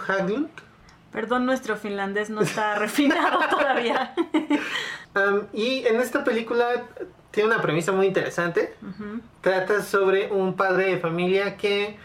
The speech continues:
Speaker 1: desaparece y aparece en otra parte, ¿no?
Speaker 2: Ujú.
Speaker 1: Como que se teletransporta ahí de la nada.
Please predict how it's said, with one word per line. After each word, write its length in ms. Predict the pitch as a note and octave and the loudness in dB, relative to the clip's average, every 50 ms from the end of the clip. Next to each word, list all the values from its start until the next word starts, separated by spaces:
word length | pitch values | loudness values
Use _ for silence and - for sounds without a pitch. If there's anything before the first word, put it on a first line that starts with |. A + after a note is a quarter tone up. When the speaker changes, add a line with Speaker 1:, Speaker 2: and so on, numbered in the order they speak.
| - - - - - - - - - - | -20 -20 -20 -20 -20 -20 -20 -20 -6 0
Speaker 1:
desaparece 840 | - F#3+ F3+ - F3+ F3+ - F3 E3+ G3 A3 A3+ - C#4+ D#4 F#4 - - - - - - - | 0 2 2 2 0 0 0 2 2 2 2 2 0 0 0 -2 -4 -8 -20 -20 -20 -10 -4
y 360 | G3 F#3+ G3+ G#3+ G#3+ A3 - - | -2 -2 0 0 0 -2 -2 -2
aparece 500 | F3 E3 - E3+ E3+ F3 E3+ - F#3 F3+ | -2 -2 0 0 0 2 2 2 2 2
en 60 | F3 | 2
otra 240 | E3+ E3+ E3+ D#3 D3+ | 2 0 0 0 -2
parte, 260 | D3 C#3 - - - - - - | -2 -4 -6 -10 -18 -20 -18 -10
¿no? 260 | - F3 F3+ F#3 B3 A#3+ | -6 -2 0 0 0 0
Speaker 2:
Ujú. 200 | C4+ C#4+ D4 - | 0 -2 -4 0
Speaker 1:
Como 200 | - F3 E3+ D3+ | 0 2 2 2
que 80 | - | 0
se 120 | - E3+ D3+ | -2 -2 -2
teletransporta 840 | D#3 D#3 D#3 D3 D3+ F3 D#3+ D#3 D3+ - - F3+ E3+ F3 G3 F#3 F3+ | 0 0 0 0 0 0 0 0 0 0 2 2 2 2 0 2 2
ahí 260 | E3+ E3 E3 E3 E3 | 2 2 2 2 2
de 400 | D#3+ E3 D#3+ D#3 D#3 D#3 D3+ C#3+ | 2 4 4 4 2 2 0 0
la 180 | C#3+ D#3 D3+ D3+ | 0 0 0 2
nada. 360 | F3 F#3+ G3 G3 A3+ D4 - | 2 2 2 0 0 -4 -6